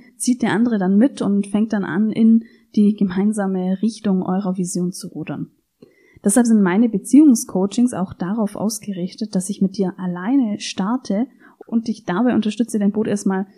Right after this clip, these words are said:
zum Beispiel abzubremsen und vielleicht das Ruder mal umzulegen. Und ganz oft ist es so, dass ich dann direkt schon etwas verändert, und zwar zum Positiven, weil du hast zum Beispiel daran gearbeitet, mit einer besonderen Situation umzugehen und du hast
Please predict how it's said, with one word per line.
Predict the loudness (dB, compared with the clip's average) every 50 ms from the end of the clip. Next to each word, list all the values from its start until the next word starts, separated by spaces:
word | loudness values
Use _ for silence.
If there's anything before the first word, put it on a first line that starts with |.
| _ _ -8
zum | -4 -4
Beispiel | -4 -4 -6 -8 -10
abzubremsen | -8 -8 -8 -6 -6 -6 -6 -4 -2 0 2 2 2 2 2 0 0
und | 0 0 0 0 0 -2
vielleicht | -2 -2 0 0 -2 -2 -4
das | -6 -8 -8 -12 -12 -12
Ruder | -4 2 4 6 8 8 8 6 4
mal | 4 2 2 0 0 -2 0
umzulegen. | 4 6 6 6 6 2 -4 -4 -4 -6 -6 -6 -8 -8 -10 _ _ _ _ _ _ -20 -20 -20 _ -2
Und | 2 4 4 4 2 0 -8 _ -4
ganz | 0 0 0 0
oft | 0 0 -2
ist | -2 -2 -2
es | -4 -4
so, | -2 0 2 2
dass | 0 0 -4
ich | -6 -6 -4
dann | -2 -2 0 0
direkt | 0 0 -2 -4 -6 -4 -4
schon | -2 -2
etwas | -2 -2 -2 -4 -4 -4 -6 -8 -10
verändert, | -8 -6 -2 2 2 2 2 2 0 -2
und | -4 -4
zwar | -4 -4 -4 -4
zum | -4 -2 -2 -2 -2 -4 -4
Positiven, | -2 0 0 2 0 -2 -4 -4 -6 -6 -6 -6 -4 -4
weil | -2 -2 -4 -4 -8 _ _ _ _ _ _ _ _ _
du | 6 8 8 8
hast | 6 4 2 -2 -6 -14 _ _ _
zum | 0 2 2
Beispiel | 2 2 2 0
daran | -2 0 0 0 -2 -2
gearbeitet, | -2 -4 -6 -4 -2 0 0 0 0 0 -2
mit | -2 0
einer | 0 -2 -2 -2
besonderen | -2 -2 -2 0 0 0 0 0
Situation | -2 -2 -4 -4 -4 -4 -2 -2 -2 -2 -2 -6 -12 _ _ _ 2
umzugehen | 6 6 6 4 2 -6 -10 -8 -8 -6 -4 -2 -2
und | 0 2
du | 2
hast | 0 0 -2 -8 -16